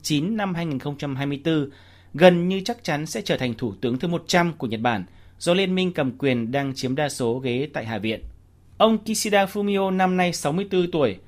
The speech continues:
có cha và ông nội đều là những chính trị gia từng là thành viên Hạ viện. Năm một nghìn chín trăm tám mươi hai tốt nghiệp Đại học Waseda. Năm một nghìn chín trăm chín mươi ba, lần đầu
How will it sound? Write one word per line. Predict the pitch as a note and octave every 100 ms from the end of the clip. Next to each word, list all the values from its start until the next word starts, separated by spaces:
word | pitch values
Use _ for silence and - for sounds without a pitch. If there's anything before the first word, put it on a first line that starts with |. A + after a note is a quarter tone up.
| - -
có | E3+ -
cha | A3+ G#3 F#3
và | D3
ông | E3+ E3+
nội | E3+ D#3 -
đều | C#3 C#3 B2+
là | C3
những | B2 E3+ G3+ G#3
chính | D3+ D3+
trị | - C3+
gia | D3 D3
từng | D3 - D3 C3+
là | B2+
thành | C3+ B2
viên | D3 C3+
Hạ | C3+
viện. | B2 C3+ - - - - _ D#3+
Năm | F3
một | F3 -
nghìn | C#3+ B2+ A#2
chín | C3+ B2+
trăm | D3+ C#3
tám | C3 D#3+
mươi |
hai | E3+ D#3+ D3
tốt | D3+ A#3
nghiệp | G3 C3
Đại | B2+
học | C3 B2 -
Waseda. | C#3 D3+ C3+ C3+ B2 - _ - - -
Năm | G#3 A3+ G#3+
một | D#3
nghìn | D#3 C#3+ C3
chín | D3 D3
trăm | F#3+ E3+
chín | D#3 D#3
mươi |
ba, | F3 E3+ D#3 - -
lần | D3+ D#3
đầu | D#3+